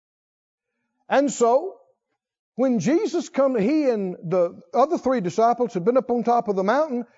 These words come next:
where he was transfigured. Remember we talked about that. His clothing became brighter than any white and light that you've seen on the earth, and, and the voice came from heaven.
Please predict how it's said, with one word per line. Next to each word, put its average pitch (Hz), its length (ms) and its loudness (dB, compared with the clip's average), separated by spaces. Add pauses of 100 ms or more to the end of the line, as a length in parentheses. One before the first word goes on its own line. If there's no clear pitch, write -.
(100)
where 214 140 4
he 285 140 0
was 220 160 -4
transfigured. 262 840 -2
Remember 214 260 -2
we 220 60 -4
talked 226 280 -6
about 123 280 -12
that. 113 120 -20 (720)
His 175 200 0
clothing 247 640 0
became 226 460 -2
brighter 254 580 0 (540)
than 185 240 -2
any 226 240 0 (340)
white 247 380 0
and 175 100 -4
light 233 380 -2
that - 180 -10
you've 165 140 -8
seen 247 260 -4
on 247 140 -2
the 196 160 0
earth, 254 340 0
and, 139 140 -8 (340)
and 165 160 -4
the 165 80 0
voice 254 400 2
came 254 320 -2
from 208 200 -4
heaven. 113 600 -6